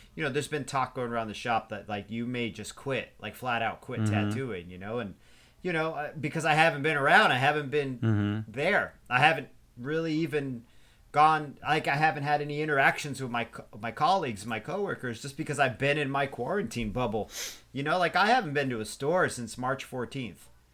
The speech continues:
Speaker 1: That was the last time I was around other people in public. I haven't had a conversation with anybody other than my wife and, like, my family and the pizza guy.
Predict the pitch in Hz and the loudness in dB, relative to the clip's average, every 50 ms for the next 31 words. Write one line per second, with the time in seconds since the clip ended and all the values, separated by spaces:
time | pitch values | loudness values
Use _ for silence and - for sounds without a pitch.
0 | _ _ - - - - - 185 165 160 107 104 98 110 143 160 165 131 - - | _ _ -20 -20 -18 -14 -12 -6 -2 -2 -2 -2 0 2 2 4 2 2 2 2
1 | 156 156 147 143 135 131 127 117 123 120 127 127 127 123 - - 135 120 120 - | 2 2 2 2 0 -2 -2 -2 -4 -2 -2 0 -2 -2 -4 -6 -8 -8 -8 -8
2 | - 135 - - 110 104 104 - 135 120 107 92 87 - - - - 156 196 202 | -10 -10 -10 -8 -10 -10 -8 -8 -8 -8 -8 -10 -14 -16 -10 0 4 6 6 6
3 | 214 208 190 180 170 170 180 170 165 - 165 170 165 143 - - 160 156 - 151 | 6 4 2 0 -2 -2 -2 -2 -2 -2 -2 -2 -2 -4 -4 -4 -6 -6 -6 -8
4 | 147 143 135 139 139 151 139 135 151 151 151 147 143 139 139 135 127 123 120 117 | -8 -6 -6 -6 -6 -6 -4 -4 -2 -2 0 0 0 0 -2 -4 -4 -2 0 0
5 | 113 110 117 127 139 151 147 - - - - - - - - 143 143 143 - 123 | 0 2 4 4 4 4 2 -4 -10 -18 -16 -12 -10 -6 -2 0 0 0 0 0
6 | 120 117 - - 147 147 151 143 156 160 156 - - 139 139 131 107 107 139 - | -2 -2 0 0 0 2 2 0 0 -4 -4 -4 -4 -4 -4 -4 -2 -4 -4 -4
7 | - - 185 156 - - 135 107 131 117 98 95 95 | -4 -6 -8 -6 -6 -6 -4 -2 0 0 0 0 -4